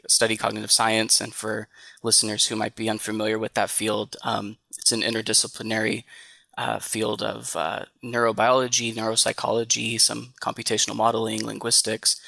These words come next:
So a real, um, mix of some really good qualities, I think, when it comes to problem solving and approaching, um, things in,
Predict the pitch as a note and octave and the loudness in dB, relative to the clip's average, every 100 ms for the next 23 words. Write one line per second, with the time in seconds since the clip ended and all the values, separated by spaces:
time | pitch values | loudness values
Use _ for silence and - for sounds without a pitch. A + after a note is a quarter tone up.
0 | - - - - A#2 A#2+ D3+ C#3+ B2 - | -18 -10 -2 2 2 4 6 6 4 2
1 | A2+ A2 A2 D3 B2 _ - A#2 - - | 2 2 -2 -8 -14 _ 0 2 4 4
2 | - A2+ A2+ - - - G#2+ A2+ A2+ A2 | 4 2 2 -6 -4 -2 0 2 4 4
3 | A2 - _ - B2 A#2 - - A2 A2 | 2 -4 _ -4 0 0 2 2 2 2
4 | G#2 A2 - G#2+ G#2+ G2+ - - - - | 2 2 0 -4 -4 -8 -6 -2 2 2
5 | - - A2+ A2 - A2 G#2 A2 A2 - | 2 2 2 4 2 2 0 -4 -4 -8
6 | - - - - - - A2 - - G#2+ | -16 -16 -12 -8 -6 0 0 2 2 0
7 | G#2+ - - E2 - - C3+ _ _ - | -6 -8 -2 0 0 -4 -14 _ _ -6
8 | - C#3+ D3 A2+ - A#2+ A2+ A2 A#2+ | 2 4 4 4 2 2 0 -2 -8